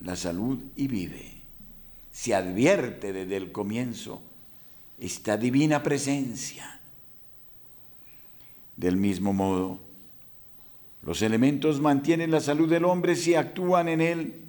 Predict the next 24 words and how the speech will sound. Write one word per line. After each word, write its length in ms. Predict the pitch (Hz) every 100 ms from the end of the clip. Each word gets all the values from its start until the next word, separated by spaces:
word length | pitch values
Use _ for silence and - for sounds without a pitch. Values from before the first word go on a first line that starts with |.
| - - - - -
de 200 | - 95
manera 420 | 90 107 147 143
ordenada. 800 | 143 139 135 117 92 95 85 - - - -
Y 120 | - 113
eso 180 | 117
es 100 | 123
lo 120 | 131 135
que 120 | 147
queremos 680 | 160 170 185 175 - - - - - - -
entender, 600 | 131 143 160 170 175 208
Señor, 420 | 160 190 196 220
en 120 | 202 196
esta 280 | - 180
tarde. 560 | 180 175 160 135 98 - - - - - - - - - - - - - - - - - - - - - - - - - -
En 260 | 139 135 135
tu 140 | 175
sabiduría, 880 | - 160 143 139 131 135 139 107 69 - - - - - - - - - - - - - - - - - -
en 100 | 80
cuanto 320 | 85 95 98
se 100 | 85
apartan 520 | 87 101 101 - 98
de 120 | 92 101
este 220 | 98 104
orden, 560 | 113 113 120 117 -